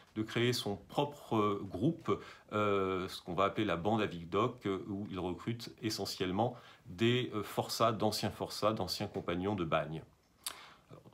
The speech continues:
évidemment, euh, c'est un exemple, euh, minoritaire, mais qui montre, euh, la volonté, euh, du, de la police de, d'utiliser tous les moyens, finalement, pour éradiquer, euh, cette, euh, ce, ce phénomène du,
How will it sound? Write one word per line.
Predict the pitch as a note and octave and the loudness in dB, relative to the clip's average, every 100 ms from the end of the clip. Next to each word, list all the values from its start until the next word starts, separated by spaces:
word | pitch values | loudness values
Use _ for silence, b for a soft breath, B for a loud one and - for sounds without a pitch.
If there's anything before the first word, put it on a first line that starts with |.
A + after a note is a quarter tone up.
| - | -12
évidemment, | - F2+ G2+ A#2+ G#2+ F2+ | -10 -2 4 4 4 -2
euh, | F#2+ F2 | -6 -6
c'est | F#2+ - G#2 | -6 -8 -2
un | G2 | 0
exemple, | G2 F2 G#2 - | 2 2 0 2
euh, | G2 F#2 G2 | 0 0 -2
minoritaire, | G#2+ G2 G2 G2+ - B2 D#3+ C3+ F2+ G2+ | -2 -2 -2 -2 2 4 4 2 0 2
mais | A#2+ | 0
qui | B2+ - | 0 0
montre, | A#2 B2+ D#3+ - A#2+ | 2 4 2 2 2
euh, | A2+ A2+ B - | 4 2 B -8
la | G2 A2+ | 2 4
volonté, | A#2+ A#2+ A#2 A#2 B2+ A#2+ A2 | 6 4 2 2 2 4 2
euh, | F#2+ F#2 F2+ | 0 -2 -4
du, | F2 G2+ G2 F#2 F2 E2+ F#2+ | -6 -6 -4 -4 -6 -6 -4
de | G#2 | 0
la | G2+ | 0
police | - F#2+ A#2 D3+ - | 0 -2 -2 -2 -2
de, | G2 F#2 G2+ | -2 -2 -4
d'utiliser | F#2 A2+ - A#2+ B2 A#2+ | -4 -6 -4 -2 -2 0
tous | D#3 | 4
les | D3 | 4
moyens, | B2 A2 A#2 C3+ | 6 4 2 0
finalement, | - G2+ G2 G#2 B B _ | 0 0 2 0 B B _
pour | - D#3+ | 4 6
éradiquer, | C#3 A#2 G2+ F#2+ A#2 B2+ B2+ B - | 6 4 2 -2 0 0 -2 B -6
euh, | F#2+ | -4
cette, | F2 - A#2 A#2 A#2 | -2 0 0 0 0
euh, | G#2+ G#2+ - G2 F#2 F2+ F2 F#2+ F#2 F2 | 0 2 0 -2 -2 -4 -4 -6 -6 -8
ce, | E2+ - F2+ | -8 -6 -6
ce | E2 G2 | -6 -6
phénomène | - F#2 F#2 A2 | -2 0 2 2
du, | G2 F#2 | 0 -4